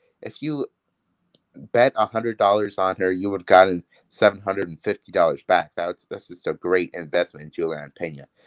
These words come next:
So that rematch is gonna be very, very interesting. That's the most, probably the most interesting Amanda Nunes fight we're,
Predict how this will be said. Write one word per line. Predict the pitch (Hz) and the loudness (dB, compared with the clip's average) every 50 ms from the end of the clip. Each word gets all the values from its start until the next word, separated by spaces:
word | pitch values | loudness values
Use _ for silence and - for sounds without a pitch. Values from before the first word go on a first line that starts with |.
| _ _ _ | _ _ _
So | - - 101 92 | -2 -2 4 6
that | 104 117 139 - | 6 4 4 2
rematch | 143 147 147 135 135 127 123 - - _ _ _ _ _ | -4 -10 -8 -6 -6 -8 -8 -10 -14 _ _ _ _ _
is | - 101 - | -18 -14 -8
gonna | - 120 113 | -8 -6 -6
be | 107 107 90 - _ _ - | -6 -8 -12 -14 _ _ -2
very, | 107 110 127 151 143 131 113 98 - _ _ _ - | 0 2 2 2 2 -2 -4 -6 -12 _ _ _ -6
very | 95 107 131 143 120 98 | -2 0 0 0 0 -4
interesting. | 92 90 - - 87 - - 95 90 87 78 82 | -6 -10 -14 -18 -20 -12 -10 -10 -8 -8 -6 -2
That's | 101 101 107 - - | 0 0 0 0 -2
the | 120 107 | -2 0
most, | 107 110 117 117 - _ _ _ _ _ _ _ - | 0 0 0 -2 -2 _ _ _ _ _ _ _ 0
probably | 131 131 165 160 143 | 2 2 2 2 -2
the | 143 | -4
most | 143 139 139 135 - - | -4 -4 -4 -6 -6 -10
interesting | - 117 117 - 131 117 - - 120 117 | -10 -10 -8 -8 -8 -8 -8 -8 -8 -8
Amanda | 104 92 95 110 117 110 95 | -6 -4 -4 -4 -4 -4 -6
Nunes | 87 92 107 123 120 107 95 - - | -6 -6 -4 -4 -2 -4 -4 -4 -2
fight | - 98 95 - - _ | 0 0 0 0 -2 _
we're, | 95 98 107 | -10 -10 -10